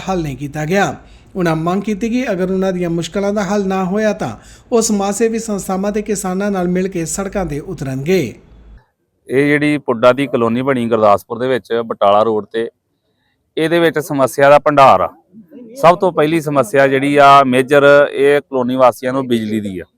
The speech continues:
Speaker 2: ਕਈ ਦਿਨਾਂ ਤੋਂ ਇਹਨਾਂ ਦੇ ਪੰਜਾਹ ਸੱਠ ਘਰਾਂ ਦੀ ਬਿਜਲੀ ਜਿਹੜੀ ਬੰਦ ਆ। ਅੱਜ ਦੀ ਤਰੀਕ ਦੇ ਵਿੱਚ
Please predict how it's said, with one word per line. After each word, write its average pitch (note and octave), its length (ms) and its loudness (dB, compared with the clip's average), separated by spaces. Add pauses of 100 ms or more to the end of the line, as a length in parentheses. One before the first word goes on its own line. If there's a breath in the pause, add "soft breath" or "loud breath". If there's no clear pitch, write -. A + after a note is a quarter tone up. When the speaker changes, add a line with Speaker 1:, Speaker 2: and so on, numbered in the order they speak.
(420)
Speaker 2:
ਕਈ E3 240 6
ਦਿਨਾਂ D3+ 320 2
ਤੋਂ D#3 440 0
ਇਹਨਾਂ D3 320 2
ਦੇ D3+ 140 2
ਪੰਜਾਹ C#3 400 4
ਸੱਠ C#3+ 260 2
ਘਰਾਂ B2+ 280 0
ਦੀ C#3 120 -4
ਬਿਜਲੀ A#2+ 380 -4
ਜਿਹੜੀ B2+ 220 -2
ਬੰਦ G#2 280 -2
ਆ। - 60 -12 (920)
ਅੱਜ D#3 200 6
ਦੀ F#3 140 0
ਤਰੀਕ E3+ 300 -2
ਦੇ F3 120 2
ਵਿੱਚ E3+ 240 2